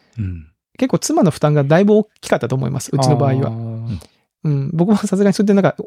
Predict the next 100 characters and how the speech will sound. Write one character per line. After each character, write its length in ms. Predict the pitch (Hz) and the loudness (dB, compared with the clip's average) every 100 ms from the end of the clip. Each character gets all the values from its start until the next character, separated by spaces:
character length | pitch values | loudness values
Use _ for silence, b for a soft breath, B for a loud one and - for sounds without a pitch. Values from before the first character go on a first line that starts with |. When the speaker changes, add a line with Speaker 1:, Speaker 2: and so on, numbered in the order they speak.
| 233 | -6
Speaker 2:
ま 100 | 175 | -2
あ、 20 | 139 | 0
そ 100 | 143 | 2
の 40 | |
自 120 | 147 180 | 2 4
分 100 | 208 | 4
の 60 | |
仕 120 | - | 4
事 220 | 196 208 202 | 2 4 2
が 80 | |
忙 240 | 190 190 - | 2 2 2
し 60 | |
か 80 | - | 2
っ 20 | |
た 100 | 131 | 0
っ 40 | 131 | 0
て 60 | |
い 20 | 135 | -2
う 20 | |
の 60 | |
は 40 | 127 | -4
ち 80 | 143 | -2
ょ 20 | |
っ 20 | |
と 80 | 147 | 2
言 60 | |
い 20 | 151 | 2
訳 160 | 156 | 2
と 80 | 147 | -2
し 40 | |
て 60 | 147 | 0
あ 20 | |
り 80 | 143 | 2
ま 100 | 180 | 0
す 100 | - | 0
け 140 | 156 147 | 0 2
ど、 320 | 277 - - b b b b | 2 0 -4 b b b b
ち 80 | - | -2
ょ 0 | |
っ 20 | |
と 80 | 214 | 0
そ 100 | - | 2
れ 40 | 160 | 0
で 40 | |
反 240 | - 165 | 2 0
省 180 | - 165 | 2 2
を 40 | 160 | 2
し 100 | - | 0
て、 220 | 170 170 | 0 0
二 160 | - 165 | 0 2
人 140 | 160 | 2
目、 60 | 160 | 2
三 180 | 156 151 | 2 4
人 140 | 160 | 4
目、 100 | 147 | 2
な-、 200 | 143 131 - - 156 | 0 -4 -4 -2 0
も 100 | 147 | 2
っ 40 | |
と 120 | - | 0
こ 280 | - 50 - | -6 -8 -10
う、 40 | b b b b | b b b b
え 220 | 147 135 - | -4 -2 -2
ー、 20 | |
コ 120 | - | 2
ミ 80 | 170 | 2
ッ 40 | |
ト 80 | - | 2
し 60 | - | -2
て 80 | 151 | -2
い 40 | |
こ 100 | 160 | -2
う 20 | |
み 60 | 180 | -4
た 100 | 156 | -8
い 20 | |
な 40 | |
感 180 | - 139 | -2 0
じ 120 | 135 | 4
に 60 | 147 | 4
は 60 | 127 | 4
な 80 | |
っ 100 | 123 | 2
て 60 | 123 | 0
ま 60 | 123 | 0
す 80 | |
け 60 | 120 | 0
ど、 40 | |
Speaker 3:
う 40 | 120 | 0
ん。 20 | |
Speaker 2:
一 120 | - | 2
人 140 | 269 294 | 2 4
目 60 | |
の 60 | 285 | 4
時 180 | 262 - | 2 0
は 60 | - | -2
ね、 80 | |
や 60 | 147 | -4
っ 20 | |
ぱ 140 | - 160 | -4 -6
こ 260 | - - | -6 -6